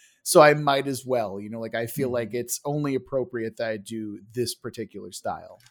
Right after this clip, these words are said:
Speaker 2: So
Speaker 1: you
Speaker 2: the
Speaker 1: know?
Speaker 2: Petrarchan seems a bit harder than a Shakespearean sonnet.
Speaker 1: Uh, I mean, it was, I,
Speaker 2: 'Cause
Speaker 1: I,
Speaker 2: its
Speaker 1: I
Speaker 2: rhyme
Speaker 1: liked
Speaker 2: scheme is more
Speaker 1: mine.
Speaker 2: complicated.
Speaker 1: Yes,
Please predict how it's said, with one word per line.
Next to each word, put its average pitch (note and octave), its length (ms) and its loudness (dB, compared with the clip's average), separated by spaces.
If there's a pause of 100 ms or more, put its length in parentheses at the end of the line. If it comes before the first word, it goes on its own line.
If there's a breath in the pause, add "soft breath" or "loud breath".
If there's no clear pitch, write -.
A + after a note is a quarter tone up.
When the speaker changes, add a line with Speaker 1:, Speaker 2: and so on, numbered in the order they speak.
(120)
Speaker 2:
So E3 40 -2
Speaker 1:
you F#3 80 0
Speaker 2:
the D#3+ 40 -2
Speaker 1:
know? - 60 -6
Speaker 2:
Petrarchan C#3 580 -4
seems B2 500 -10
a C#3+ 60 -20
bit B2+ 140 -6
harder G#2+ 560 -6
than A#2 160 -14
a A#2 100 -16
Shakespearean - 540 -20
sonnet. - 300 -16 (640)
Speaker 1:
Uh, - 40 6 (440)
I F4 120 0
mean, G4+ 140 -2
it E4+ 80 0
was, D#4 300 4
I, G#3 140 10
Speaker 2:
'Cause D#3 140 2
Speaker 1:
I, A3 120 8
Speaker 2:
its F3+ 200 4
Speaker 1:
I F3 480 0
Speaker 2:
rhyme C3 260 6
Speaker 1:
liked - 20 4
Speaker 2:
scheme A#2 280 2
is A2 100 -8
more G#2 100 -4
Speaker 1:
mine. G#2+ 100 -10
Speaker 2:
complicated. A2 560 -14 (840 soft breath)
Speaker 1:
Yes, G#2 520 2